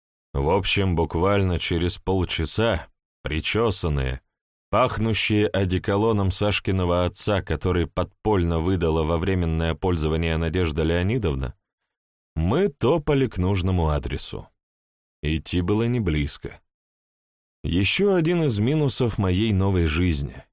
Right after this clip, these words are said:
отсутствие транспорта в том количестве, к которому я привык. Сашка, например, жил в районе, условно считающимся отдалённым. Два маршрута автобусов шли в центр.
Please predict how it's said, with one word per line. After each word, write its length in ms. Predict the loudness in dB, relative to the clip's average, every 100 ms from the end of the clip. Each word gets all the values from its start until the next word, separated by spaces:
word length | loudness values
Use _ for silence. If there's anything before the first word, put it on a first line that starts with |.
| _ -6
отсутствие 840 | -6 -4 -2 -2 -2 -2 0 0
транспорта 840 | 0 0 0 -2 -4 -4 -2 0
в 140 | 0 -4
том 300 | -2 0 0
количестве, 760 | -2 0 0 -2 -4 -2 -2
к 60 | -2
которому 520 | -4 -2 0 0 2
я 200 | 0 0
привык. 560 | -2 -2 -2 -6 -12 _ _ _ _ _ _ _ _ _ _
Сашка, 500 | -2 2 2 2 0
например, 500 | 0 0 0 2 2
жил 300 | 2 2 2
в 60 | 2
районе, 440 | 2 2 2 2
условно 560 | 0 0 0 0 0 0
считающимся 880 | -2 -2 0 0 0 0 -2 0 -2
отдалённым. 880 | -2 -2 0 2 2 2 -2 -4 -12 _ _ _ _ _ _
Два 300 | -2 0 2
маршрута 640 | 2 0 0 0 0 2 0
автобусов 600 | 0 0 0 0 -2 0
шли 220 | 0 0
в 80 | 0
центр. 560 | 0 0 -2 -6 -12